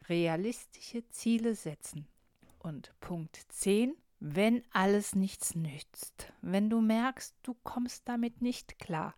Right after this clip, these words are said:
du schaffst es nicht, diese neun Punkte in dein Leben zu integrieren oder deine Überforderung ist schon so weit fortgeschritten.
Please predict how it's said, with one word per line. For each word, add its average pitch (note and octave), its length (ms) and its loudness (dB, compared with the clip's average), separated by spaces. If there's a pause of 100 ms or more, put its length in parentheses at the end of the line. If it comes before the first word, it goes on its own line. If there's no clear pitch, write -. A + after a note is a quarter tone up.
du G#3 120 -4
schaffst - 460 -4
es A#3+ 180 -2
nicht, A#3 400 2
diese A3+ 280 0
neun G#3+ 380 4
Punkte B3 760 2
in A3+ 180 -4
dein A3+ 180 0
Leben A3+ 320 0
zu - 140 -4
integrieren G#3 880 -2 (220)
oder G#3+ 340 6
deine G#3+ 340 2
Überforderung G#3+ 880 2
ist - 160 -8
schon A3 200 2
so A3+ 220 2
weit A3+ 240 2
fortgeschritten. G3 1080 -4